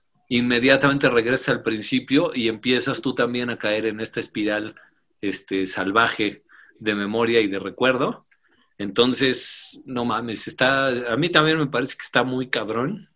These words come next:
Agregaría que hay, hay un momento en que la voz de, del torturador, pues, de, de quien la puso en la mesa de operaciones, le dice o le sugiere que él no es Farabeu.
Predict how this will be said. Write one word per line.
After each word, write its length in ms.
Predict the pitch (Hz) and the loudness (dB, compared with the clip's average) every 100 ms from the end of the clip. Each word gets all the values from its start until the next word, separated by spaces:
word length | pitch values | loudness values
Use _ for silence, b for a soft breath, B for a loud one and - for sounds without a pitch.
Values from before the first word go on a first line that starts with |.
| - | 4
Agregaría 600 | 135 135 151 156 175 233 | 6 8 8 10 10 8
que 100 | 240 | 10
hay, 120 | 240 - | 8 8
hay 220 | 175 214 | 6 6
un 100 | 240 | 6
momento 800 | 220 151 170 180 151 185 320 - | 6 6 6 4 4 6 4 2
en 200 | 151 135 | 0 0
que 360 | 131 135 127 - | 4 6 6 2
la 200 | - 127 | 4 6
voz 480 | 131 156 185 180 - - | 8 8 6 2 -2 -6
de, 400 | 139 135 127 120 | -2 2 2 0
del 340 | 120 117 113 107 | 0 2 2 2
torturador, 760 | 117 110 120 117 113 123 156 - | 2 2 2 4 4 4 2 2
pues, 220 | 135 143 | 0 2
de, 220 | 113 107 | 0 0
de 180 | 110 104 | -4 -4
quien 240 | 113 110 | -2 0
la 160 | 107 107 | -2 -2
puso 300 | 135 131 160 | -2 0 0
en 80 | 131 | 0
la 100 | 107 | -2
mesa 320 | 117 131 135 | -2 0 0
de 60 | |
operaciones, 880 | 117 - 95 92 117 117 143 - - _ _ _ - | 0 -2 -6 0 0 0 -2 -8 -14 _ _ _ -4
le 240 | 120 120 | 2 4
dice 500 | 131 151 151 160 196 - | 4 2 4 4 2 2
o 140 | 120 | 2
le 180 | 113 107 | 4 2
sugiere 600 | 120 107 - 139 143 - | -2 -2 4 6 6 4
que 200 | 135 123 | 2 4
él 280 | 147 156 165 | 4 4 4
no 140 | 135 | 2
es 120 | 135 | 0
Farabeu. 500 | - 117 101 117 113 | 0 0 0 0 -2